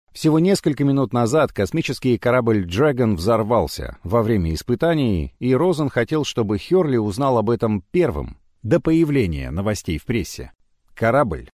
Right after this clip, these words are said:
тот самый, где вместо уютного дома мог оказаться сейчас Херли, был полностью уничтожен, разорван в клочья. А ведь все складывалось так удачно. В первых числах марта две тысячи девятнадцатого года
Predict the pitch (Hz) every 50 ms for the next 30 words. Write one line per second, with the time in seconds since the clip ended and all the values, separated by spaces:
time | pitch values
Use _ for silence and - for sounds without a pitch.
0 | _ _ - - 202 190 - - 214 226 202 190 170 151 131 101 104 107 131 131
1 | 123 117 117 147 180 165 - - 156 147 143 135 143 196 175 - 147 135 123 127
2 | 110 127 165 151 131 110 104 120 127 - - 90 - - 110 107 127 120 - -
3 | 87 85 - 101 - - 78 - - - - 196 196 180 156 135 127 113 95 82
4 | - _ - 92 107 135 123 110 - _ _ 127 143 156 160 156 147 143 - -
5 | - 110 104 95 85 - - - 104 104 101 92 - - - 131 110 82 67 -
6 | - - - - - - - - - 92 110 127 113 107 131 120 101 95 92 80
7 | 73 - - - - 90 87 80 - - 71 64 62 - _ _ _ _ _ _
8 | _ _ _ _ - - 143 139 151 151 135 - - - 135 123 - - 131 127
9 | 123 110 107 113 113 117 113 - - - - 107 98 - - 120 107 92 82 -
10 | - - 71 - - _ _ _ _ _ _ _ _ - - - 185 180 156 143
11 | - - - 170 156 - 139 123 - - 123 113 107 92 - - - 73 67 69
12 | 73 90 101 98 - 151 131 - - - 117 95 110 113 - - 135 127 - -
13 | - 113 110 131 175 202 175 165 147 131 117 107 95